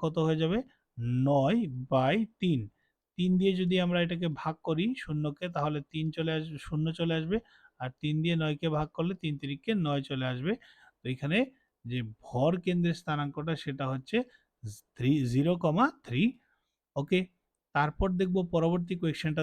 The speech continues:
দেখুন কি দিয়েছে আমাদের। বলেছে একটা পয়েন্ট রয়েছে আপনার মাইনাস, মাইনাস নয়, প্লাস ওয়ান কমা মাইনাস ফোর, এবং আরেকটা পয়েন্ট রয়েছে কত? থ্রি কমা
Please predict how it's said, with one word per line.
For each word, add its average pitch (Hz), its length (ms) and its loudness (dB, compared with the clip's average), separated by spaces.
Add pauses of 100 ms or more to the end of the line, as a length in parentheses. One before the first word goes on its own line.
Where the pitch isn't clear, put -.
দেখুন 165 200 -2 (100)
কি - 140 -6
দিয়েছে 165 260 -2 (100)
আমাদের। 156 280 0 (480)
বলেছে 156 320 -2
একটা 175 160 -4 (160)
পয়েন্ট 175 360 2
রয়েছে 180 240 0 (100)
আপনার 180 220 -2 (480)
মাইনাস, 147 500 2 (500)
মাইনাস 160 400 0
নয়, 185 160 0 (100)
প্লাস 156 280 2 (580)
ওয়ান 135 320 2 (120)
কমা 175 220 2 (120)
মাইনাস 156 380 2 (100)
ফোর, 180 200 2 (480)
এবং 139 160 -2 (180)
আরেকটা 160 280 2 (120)
পয়েন্ট 175 220 2 (100)
রয়েছে 165 280 0 (100)
কত? 165 140 0 (1000)
থ্রি 165 140 2 (140)
কমা 175 220 4